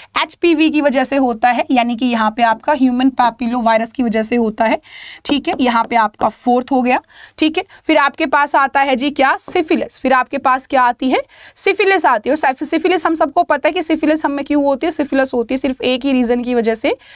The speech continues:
जो हमारा कौन सा हो जाता है, ट्रिपनोमा। कौन सा हो जाता है बेटा, ट्रिपनोमा, यानी आपका इसका थर्ड हो जाएगा। और यहाँ पे क्या हो जाएगा आपके पास, फर्स्ट हो जाएगा। इसके अलावा और भी आपके पास डिजीज हैं जो आपके एग्जाम में बहुत ज्यादा पूछे जाते हैं,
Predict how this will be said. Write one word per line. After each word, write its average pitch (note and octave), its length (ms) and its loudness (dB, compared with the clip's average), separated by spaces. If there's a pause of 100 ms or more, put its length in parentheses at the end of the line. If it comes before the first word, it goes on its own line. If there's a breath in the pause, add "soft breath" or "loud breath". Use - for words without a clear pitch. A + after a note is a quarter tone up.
(260 loud breath)
जो B3+ 120 4
हमारा C4+ 300 2
कौन C4+ 200 0
सा C#4 120 2
हो C4 140 4
जाता B3+ 360 0
है, E4 140 0 (120)
ट्रिपनोमा। A3+ 540 -2
कौन B3 180 0
सा B3+ 120 0
हो B3 60 0
जाता A#3 300 0
है A3+ 60 2
बेटा, B3+ 180 0
ट्रिपनोमा, A3 480 -4
यानी G#3+ 240 -2
आपका A3 240 -2
इसका A#3+ 300 -6
थर्ड G#3+ 240 0
हो F#3+ 80 -8
जाएगा। F#3 300 -8 (360 loud breath)
और A#3+ 100 0
यहाँ B3 300 0
पे C#4+ 140 -4
क्या C4+ 140 2
हो C4 100 0
जाएगा A#3+ 360 2
आपके A#3 260 -4
पास, C4+ 280 -2
फर्स्ट B3 400 -2
हो G#3 80 -10
जाएगा। G3+ 300 -10 (340 loud breath)
इसके F#4+ 280 0
अलावा F#4 420 0
और D#4+ 180 2
भी F4 180 2
आपके D#4+ 300 0
पास D#4+ 260 0
डिजीज C4 360 0
हैं C#4 140 -2
जो C4+ 140 2
आपके B3+ 320 0
एग्जाम A#3 340 0
में C4 180 0
बहुत A#3+ 280 2
ज्यादा A3+ 280 0
पूछे A#3 300 -6
जाते A3 300 0
हैं, A#3 140 0